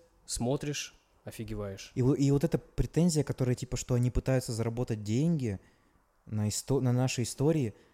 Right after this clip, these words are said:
Speaker 2: Так, блин,
Speaker 1: Да
Speaker 2: с-
Speaker 1: господи ты, боже мой, на пяти сериях очень много
Speaker 2: Ну,
Speaker 1: заработаешь.
Speaker 2: вообще, типа,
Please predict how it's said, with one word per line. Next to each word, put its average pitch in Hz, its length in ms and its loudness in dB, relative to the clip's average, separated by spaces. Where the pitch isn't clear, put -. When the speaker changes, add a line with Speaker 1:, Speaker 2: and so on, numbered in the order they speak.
Speaker 2:
Так, 127 200 2
блин, 165 380 10
Speaker 1:
Да 294 160 10
Speaker 2:
с- 285 60 -2
Speaker 1:
господи 339 520 6
ты, 294 140 2
боже 285 320 2
мой, 214 300 4
на 226 100 4
пяти 277 240 0
сериях 294 460 0
очень 233 240 -2
много 190 280 0
Speaker 2:
Ну, 180 40 -2
Speaker 1:
заработаешь. 170 400 -2
Speaker 2:
вообще, 135 220 0
типа, 113 360 -8